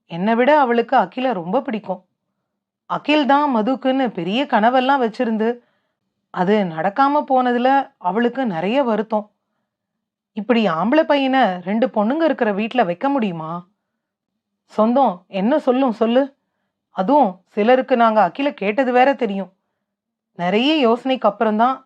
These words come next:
பானு சரின்னு சொன்னான். நேத்து ராத்திரி கூட அழுகதான் அவளுக்கு.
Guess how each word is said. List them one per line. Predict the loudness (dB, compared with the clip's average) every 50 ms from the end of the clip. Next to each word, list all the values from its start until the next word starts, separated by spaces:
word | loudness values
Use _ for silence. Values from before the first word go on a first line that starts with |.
| -6 0
பானு | 2 4 4 4 2 0 -2 0 0
சரின்னு | 0 0 2 0 -2 -2 -4
சொன்னான். | -4 -4 -4 -4 -6 -8 -10 _ _ _ _ _ _ _ _ _ _ _ _ _ _ _ _ _ _ _ _ _
நேத்து | -12 -6 -2 -2 -2 -2 0 2 2
ராத்திரி | 4 2 2 0 -2 -8 -6
கூட | -2 0 2 2 2 2 2
அழுகதான் | 2 2 0 0 0 0 0
அவளுக்கு. | 0 -2 -2 -4 -8 -10 -14 -20 -20